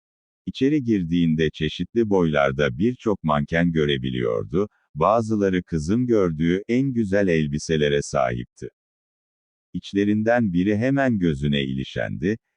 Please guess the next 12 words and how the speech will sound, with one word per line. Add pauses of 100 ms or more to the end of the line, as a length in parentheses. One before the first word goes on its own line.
(100)
kendisiyle
aynı
beden
olduğundan
kesinlikle
ona
çok
yakışacak
muhteşem
bir
kıyafeti
vardı.